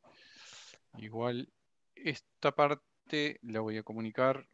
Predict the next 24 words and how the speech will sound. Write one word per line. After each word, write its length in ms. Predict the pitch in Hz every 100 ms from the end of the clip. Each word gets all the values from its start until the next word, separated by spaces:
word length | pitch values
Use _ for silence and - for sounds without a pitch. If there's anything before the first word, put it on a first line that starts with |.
| -
para 160 | - 104
que, 100 | -
a 220 | 95 101
ver 160 | 101 107
cómo 160 | 107
se 140 | 104 113
ve. 200 | 113 120 127
Esta 220 | - 117
de 160 | 110
brillo 400 | 110 117 - 123
se 140 | 110 -
lo 80 | 107
voy 80 |
a 40 | 101
sacar, 320 | - 107 104 _ _ _
que 120 | -
es 140 | 98
el 180 | 110 104 _ -
uno, 440 | 120 131 131 131
dos, 420 | 120 117 113 - -
tres, 520 | - 107 107 - - -
cuatro, 400 | - 107 110 - _
cinco, 540 | - - 110 104 117
seis. 380 | 107 - 95 82